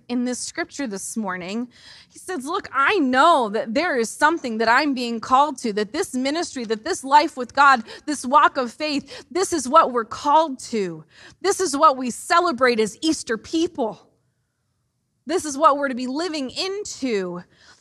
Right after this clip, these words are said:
But Paul gives us some very important advice. "One thing I do," Paul says, "forgetting what is behind and straining towards what is ahead,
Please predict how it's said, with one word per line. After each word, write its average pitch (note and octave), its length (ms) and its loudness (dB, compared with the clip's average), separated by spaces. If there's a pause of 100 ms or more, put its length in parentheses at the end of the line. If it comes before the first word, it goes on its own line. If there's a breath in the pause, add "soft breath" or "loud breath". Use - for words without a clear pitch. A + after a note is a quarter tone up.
(100 soft breath)
But D4+ 220 2
Paul F4 440 4
gives D4+ 300 -8
us D#4 200 2
some C4 320 -6
very E4+ 340 -4
important D4 540 -2
advice. G#3+ 800 -2 (720 soft breath)
"One F4 420 4
thing F4 280 -4
I D#4 200 4
do," C#4 640 -2 (320)
Paul A3+ 300 2
says, G3 560 -4 (180)
"forgetting D#4+ 1120 2 (100)
what D#4 340 4
is D#4 240 -4
behind G3+ 840 -4 (380 soft breath)
and A#3+ 240 2
straining G#3+ 880 -4
towards G3+ 420 -4
what F#3+ 220 -2
is F#3+ 160 -6
ahead, E3+ 440 -12